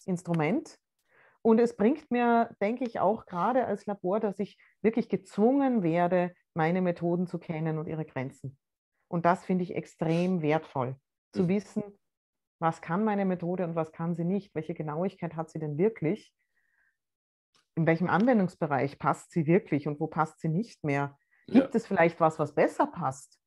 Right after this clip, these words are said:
Speaker 1: Weil nur
Speaker 2: Mhm.
Speaker 1: weil ich die letzten zwanzig Jahre danach gearbeitet habe, heißt es nicht, dass das noch State of the Art ist.
Speaker 2: Ja.
Speaker 1: Ja, also diese Dinge, das finde ich, da bringt Akkreditierung schon sehr viel und
Speaker 2: <clears throat>
Speaker 1: man braucht nicht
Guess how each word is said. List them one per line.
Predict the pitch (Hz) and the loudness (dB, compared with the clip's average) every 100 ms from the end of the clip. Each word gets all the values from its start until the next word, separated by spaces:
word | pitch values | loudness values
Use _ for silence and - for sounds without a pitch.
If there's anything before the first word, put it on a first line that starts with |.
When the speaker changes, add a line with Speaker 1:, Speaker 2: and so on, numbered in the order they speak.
| _ _ _ _ - | _ _ _ _ 2
Speaker 1:
Weil | 170 | 6
nur | 247 | 8
Speaker 2:
Mhm. | 226 | 8
Speaker 1:
weil | 208 | 6
ich | 220 | 4
die | 196 | 2
letzten | 185 - 190 | 0 0 -2
zwanzig | 175 190 240 190 | 2 2 0 2
Jahre | 165 202 | 2 2
danach | 196 175 180 | 0 -2 -4
gearbeitet | - - 247 214 175 | -4 0 2 0 0
habe, | 175 185 180 | 0 0 -2
heißt | 170 - | -4 -6
es | - - | -20 -6
nicht, | 202 247 - | -6 -6 -8
dass | 214 | -10
das | 196 | -8
noch | 185 185 | -8 -6
State | - 185 | -4 -4
of | 175 | -4
the | 170 160 | -4 -4
Art | 220 262 | -2 -4
ist. | 151 - _ _ _ | -6 -8 _ _ _
Speaker 2:
Ja. | 107 104 - _ _ - | 4 4 2 _ _ -10
Speaker 1:
Ja, | 202 202 _ _ _ _ | -10 -10 _ _ _ _
also | 208 202 | 2 4
diese | 214 233 240 | 4 2 2
Dinge, | 165 160 151 143 - _ _ - | 2 2 2 -2 -12 _ _ -8
das | 185 - | -8 -2
finde | 202 185 | 0 0
ich, | 180 | 0
da | 185 | 0
bringt | 185 185 | 0 0
Akkreditierung | 208 196 170 165 175 170 | -2 -2 -4 -2 -2 -2
schon | - 175 175 | -2 -2 -2
sehr | - - 180 240 | -4 -2 2 2
viel | - 214 226 220 | 0 0 2 2
und | 196 196 185 - | 0 -2 -4 -8
Speaker 2:
<clears throat> | - - - _ _ _ _ _ _ - - | -8 -8 -14 _ _ _ _ _ _ -18 -6
Speaker 1:
man | 202 202 | 0 4
braucht | 190 220 | 4 4
nicht | 247 226 | 0 -2